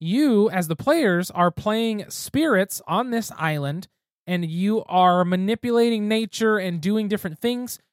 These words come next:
to repel these people trying to come in and colonize on your island. There are also the native people of the island, the Dahan, that are these little huts. We keep calling them mushrooms 'cause they look like little mushrooms, but it's these little,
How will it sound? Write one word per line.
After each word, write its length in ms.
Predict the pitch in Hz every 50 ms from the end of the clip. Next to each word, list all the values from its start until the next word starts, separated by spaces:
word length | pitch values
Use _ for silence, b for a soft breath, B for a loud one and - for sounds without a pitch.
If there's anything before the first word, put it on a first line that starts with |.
| _ -
to 220 | - - 214 208 185
repel 580 | 170 196 202 180 - - 214 226 247 247 240
these 420 | 214 185 190 180 180 180 185 180 -
people 340 | - - 165 151 - 190
trying 280 | 175 - - 165 170 185
to 60 | 202
come 200 | - - 165 156
in 140 | 160 156 160
and 160 | 156 165 175
colonize 520 | - - 180 175 175 165 151 147 156 165 147
on 160 | 131 127 127
your 140 | 127 127 -
island. 440 | - 156 190 190 156 120 92 120 - _ _ _ _ _ _ _ -
There 160 | 180 180 180
are 80 | 180 -
also 460 | 180 185 214 226 - - 233 233 233
the 160 | 185 190 190
native 520 | 180 180 175 180 180 208 226 240 226 208 _ -
people 340 | - 196 190 165 214 214 202
of 100 | 185 160
the 100 | 175 170
island, 420 | 151 156 160 170 196 214 208 185
the 120 | 156 156 143
Dahan, 640 | 139 156 135 123 - 156 147 139 143 185 247 302 - _ _ _ _ _ _ _ -
that 240 | 160 170 165 135 -
are 400 | 165 165 165 160 156 156 160 156
these 220 | 165 170 151 143
little 220 | 175 202 208 196
huts. 360 | 165 - - 240 277 - - -
We 100 | 262 254
keep 160 | - 254 -
calling 220 | 226 220 202 185
them 100 | 165 143
mushrooms 460 | 151 180 175 - 160 131 123 127 -
'cause 60 | - 143
they 80 | 143
look 160 | 160 196 -
like 120 | 190 165 -
little 120 | 175 160
mushrooms, 500 | 139 143 170 160 - - 127 120 131 131
but 120 | - 147 139
it's 140 | 135 -
these 200 | - 160 151 139
little, 280 | 165 185 185 185 175 -